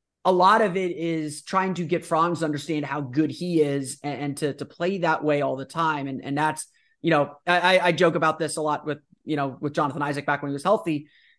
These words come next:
I-, if Jonathan Isaac had any kind of ego in college, he probably would have been the number one pick in his dra-, in his draft over Tatum, over Fultz, because that kind of length is just impossible. But he's just such a selfless dude. Like,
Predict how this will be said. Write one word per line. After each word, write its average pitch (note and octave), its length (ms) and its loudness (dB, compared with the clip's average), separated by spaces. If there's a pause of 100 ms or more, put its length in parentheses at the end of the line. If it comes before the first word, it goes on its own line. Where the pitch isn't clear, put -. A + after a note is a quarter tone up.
(160)
I-, - 20 4
if D#3+ 280 4
Jonathan F#3+ 320 4
Isaac E3+ 340 2
had E3 260 -6
any E3 240 0
kind D#3+ 240 -2
of C#3 80 -4
ego D#3 400 2
in C3+ 120 -2
college, E3 460 0
he D3+ 100 -8
probably D#3+ 380 -2
would D3 120 0
have C3+ 60 -6
been C#3+ 100 -4
the C#3 40 -4
number C#3+ 200 -4
one C3+ 100 -4
pick C#3 180 -8
in C3+ 60 -6
his B2+ 140 -10
dra-, C#3 200 -4
in D3 100 -2
his B2+ 140 -6
draft D#3 400 0
over C3+ 360 -2
Tatum, D3 340 -2
over C#3+ 220 -4
Fultz, F3 360 -4
because C#3+ 460 -2 (400)
that E3+ 220 2
kind G3+ 220 2
of E3 80 6
length D#3+ 440 0 (300)
is D#3 220 0
just D3+ 260 -4
impossible. E3 560 -2
But C3+ 140 -2
he's D#3 220 -2
just D3+ 140 -4
such D#3+ 160 -2
a C#3+ 80 -4
selfless D#3+ 540 -2
dude. E3 500 2 (480)
Like, D#3 220 4